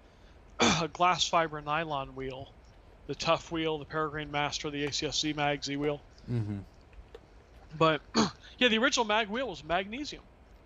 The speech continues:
Speaker 1: because all those wheels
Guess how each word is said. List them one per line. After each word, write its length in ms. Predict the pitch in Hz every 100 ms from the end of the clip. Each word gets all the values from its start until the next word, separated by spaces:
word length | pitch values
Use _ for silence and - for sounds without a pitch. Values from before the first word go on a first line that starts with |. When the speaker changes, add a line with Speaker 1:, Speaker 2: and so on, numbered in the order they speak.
| - - - - - -
Speaker 1:
because 720 | 214 175 247 262 170 185 - - - - - - - - -
all 220 | 156 175
those 300 | 202 226 214
wheels 340 | 226 233 220